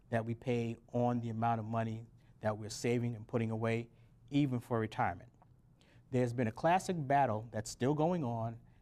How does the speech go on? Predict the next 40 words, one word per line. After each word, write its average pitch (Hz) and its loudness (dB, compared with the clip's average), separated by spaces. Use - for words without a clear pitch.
as 117 0
to - -6
whether 127 2
or 127 0
not 127 0
you 123 -2
should 110 -6
take 127 -2
a 104 0
tax 147 0
deferral 143 0
now 131 -2
and 120 -4
pay 107 0
income 143 0
taxes 143 0
on 123 0
your 120 -2
retirement 123 0
and 131 2
your 120 -4
savings 120 -2
later 120 4
on 135 2
when 113 2
you 113 0
retire, 160 2
or 127 2
whether 123 2
you 135 2
should 123 -4
pay 156 -2
taxes 123 -4
now 120 0
and 120 2
not 165 4
have 135 0
to 120 -8
pay 113 -6
taxes 110 -8